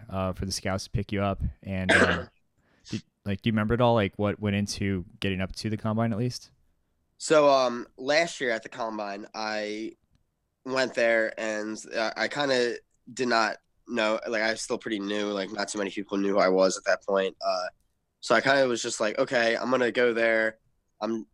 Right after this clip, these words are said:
Speaker 2: just not gonna, like, try to make plays or anything. I'm just gonna listen to whatever anyone else tells me to do." And then, uh, I, I, I'm all right at catching, so I was like, "I'm just gonna try to make really big catches 'cause I'm probably gonna be in the middle."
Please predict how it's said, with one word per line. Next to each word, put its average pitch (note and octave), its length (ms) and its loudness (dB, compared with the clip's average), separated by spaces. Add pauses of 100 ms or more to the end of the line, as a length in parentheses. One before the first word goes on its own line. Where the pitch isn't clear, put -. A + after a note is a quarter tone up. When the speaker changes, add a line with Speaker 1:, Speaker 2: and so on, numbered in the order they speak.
Speaker 2:
just G#2+ 260 -8 (180)
not A#2+ 280 4
gonna, A2+ 420 4
like, G#2 240 -2 (140)
try A2 160 -2
to G#2+ 40 -4
make G#2+ 200 -2
plays G2+ 240 -2
or G#2 40 -4
anything. G2 200 -4
I'm G2 100 -4
just - 80 -12
gonna G2+ 140 -4
listen G#2 240 -4
to G#2 260 -2
whatever G#2 540 -2
anyone G#2 260 -6
else G2+ 180 -4
tells G2 240 -4
me G2 100 -6
to F#2+ 40 -6
do." G2 400 -2 (500)
And G#2 200 2
then, G2 320 4
uh, F#2 380 0 (180)
I, A#2 120 0 (120)
I, A#2 240 4 (100)
I'm B2+ 160 2
all D3 140 6
right B2 180 2
at - 80 -8
catching, B2 380 -6
so G#2+ 120 -8
I G#2 40 -6
was G#2 100 -10
like, G2 140 -8
"I'm A2+ 80 -6
just A2 100 -10
gonna A2+ 100 -6
try A2+ 120 -4
to A2 80 -4
make G2+ 180 -6
really G2 160 -4
big F2+ 160 -12
catches - 380 -10
'cause F#2 200 -14
I'm F2+ 140 -16
probably G2 160 -6
gonna F#2 180 -10
be G2 60 -8
in F2+ 80 -6
the F#2 160 -20
middle." E2 220 -10